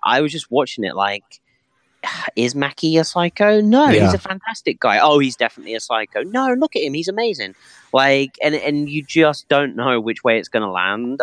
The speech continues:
Speaker 1: um, which is r-, which is just, like, a really fun journey. Um,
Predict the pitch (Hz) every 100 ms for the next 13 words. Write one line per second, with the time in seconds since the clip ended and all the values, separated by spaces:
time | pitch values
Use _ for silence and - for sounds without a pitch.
0 | - 98 95 95 98 - _ _ _ 120
1 | 123 123 117 113 110 110 117 143 - 139
2 | 131 110 104 104 98 - 101 98 92 87
3 | 90 98 107 104 - 95 90 92 90